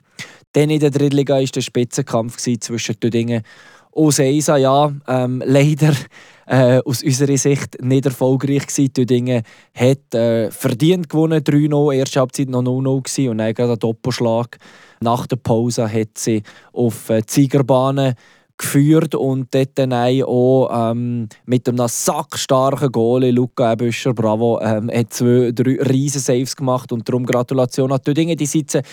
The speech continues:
sicher in der Aufstiegsspiel und, ähm, versuchen da, ähm, natürlich aufzusteigen, wo sie auch hergehört ist, äh, mit dem Mittelfeld, das sie da gegeben haben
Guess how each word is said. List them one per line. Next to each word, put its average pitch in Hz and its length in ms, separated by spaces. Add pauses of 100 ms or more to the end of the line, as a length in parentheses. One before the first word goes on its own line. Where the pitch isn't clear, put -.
(160)
sicher 175 480
in 151 80
der 139 80
Aufstiegsspiel 160 800 (360)
und, 131 460
ähm, 120 560
versuchen 139 540
da, 127 320 (400)
ähm, 107 260
natürlich 120 460 (220)
aufzusteigen, - 720
wo 120 420
sie 117 300
auch 113 160
hergehört 135 640
ist, 135 320
äh, 113 80
mit 107 240
dem 127 180
Mittelfeld, 127 480
das 117 140
sie 117 80
da 113 200
gegeben 120 460
haben 120 200